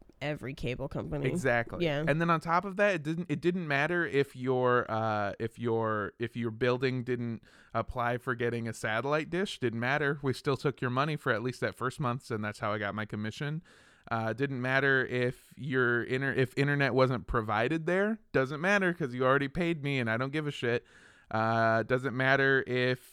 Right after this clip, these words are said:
Speaker 2: you don't need home phone. If I sign you up for it and you pay for it, you're getting it no matter what. Uh, I didn't do any of those things, but that's what they teach you, you know?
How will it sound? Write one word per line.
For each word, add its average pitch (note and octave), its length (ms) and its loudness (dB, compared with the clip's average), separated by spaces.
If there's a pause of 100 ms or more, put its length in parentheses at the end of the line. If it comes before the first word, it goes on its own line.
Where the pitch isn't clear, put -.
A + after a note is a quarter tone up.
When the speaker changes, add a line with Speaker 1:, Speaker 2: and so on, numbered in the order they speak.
Speaker 2:
you C#3+ 160 -4
don't D3+ 240 2
need F#3+ 240 4
home C3+ 260 0
phone. G2+ 420 -2
If A2 200 -2
I A#2+ 220 4
sign C3 300 -2
you B2+ 140 2
up C3+ 100 -2
for C#3+ 180 4
it - 20 4
and B2+ 100 -2
you A#2 80 -2
pay C#3 220 0
for D#3+ 260 0
it, B2 80 0
you're A2+ 140 -2
getting A2+ 320 -2
it C3 100 0
no C3 140 0
matter C#3 280 2
what. A2 400 0
Uh, G2+ 520 -2
I C3+ 100 4
didn't E3 200 2
do D#3+ 180 2
any E3 160 -2
of D#3+ 80 -4
those E3 180 -2
things, F#3 300 0
but B2 120 0
that's C3 220 0
what D3 100 -4
they G#2+ 140 -4
teach - 400 -8
you, F2+ 260 -8
you A2 140 -4
know? A2 320 -2